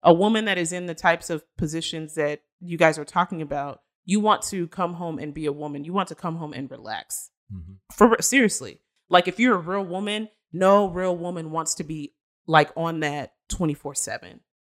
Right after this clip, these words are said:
Speaker 1: So if I, like, if my, if my husband is in a position where he's able to sustain the household with a little bit of my assistance, I would gl-, I would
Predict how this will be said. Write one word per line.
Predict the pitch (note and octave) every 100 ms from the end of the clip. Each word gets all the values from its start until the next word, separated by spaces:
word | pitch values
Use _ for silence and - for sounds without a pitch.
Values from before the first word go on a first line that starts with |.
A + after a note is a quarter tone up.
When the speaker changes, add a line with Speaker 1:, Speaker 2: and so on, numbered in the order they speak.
| -
Speaker 1:
So | - F3 -
if | F3+ F3 - _ _ _ _ _ _ _ _ _ -
I, | E3 F3 G3+ G#3+ -
like, | F3+ D#3+ -
if | F3 F#3+
my, | F#3 G3 -
if | E3 F#3
my | F#3 G3
husband | F#3+ F#3+ F#3 F3
is | E3+
in | E3+
a |
position | - D#3 D#3+ - E3+ D3+
where | D3+
he's | E3+ -
able | D#3+ E3+ F#3+
to | -
sustain | - D3 - - D3 D#3+ E3+
the | E3
household | D#3 D#3 D#3+ - F#3 F3+ F#3 _ -
with | F3+ E3+
a |
little | D#3 D#3+ G3 G#3+
bit | G3+
of | F#3+ F#3
my | F#3
assistance, | F3+ - G#3 - G#3 - -
I | C4
would | B3+ F3+ _ _ _
gl-, | F3 F3 -
I | C#4
would | B3